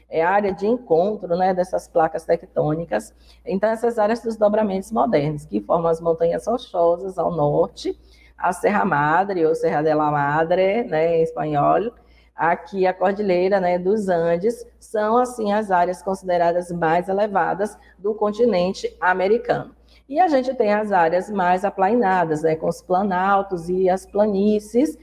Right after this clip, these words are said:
aqui nessa outra parte, então mais na parte central. Aqui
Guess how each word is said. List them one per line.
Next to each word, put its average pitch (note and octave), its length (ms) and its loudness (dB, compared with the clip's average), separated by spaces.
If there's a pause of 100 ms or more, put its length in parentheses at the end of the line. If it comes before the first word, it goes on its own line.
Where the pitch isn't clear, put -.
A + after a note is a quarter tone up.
(200)
aqui G3+ 400 -2
nessa G#3 340 0
outra F3 300 0
parte, D3 420 -2
então E3+ 300 2
mais F#3+ 240 0
na G#3+ 100 0
parte G#3 300 -2
central. G#3 720 -2 (340)
Aqui - 540 0